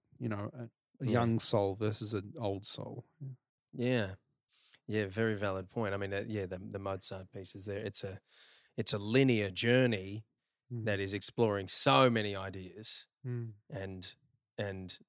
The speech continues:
Speaker 2: deep emotions, whereas the pop song is meant to accompany a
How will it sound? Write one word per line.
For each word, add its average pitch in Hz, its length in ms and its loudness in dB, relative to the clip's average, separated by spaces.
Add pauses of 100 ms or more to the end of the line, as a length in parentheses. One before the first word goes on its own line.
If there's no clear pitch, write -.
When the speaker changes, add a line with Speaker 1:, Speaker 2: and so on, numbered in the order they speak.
(180)
Speaker 2:
deep 143 260 4
emotions, 107 880 -4 (240)
whereas 95 640 -4 (120)
the 120 60 -10
pop 104 260 -8
song 101 260 -2
is 98 420 -2 (1000)
meant 107 140 -2
to 110 100 -4
accompany 110 540 -2
a 104 160 -4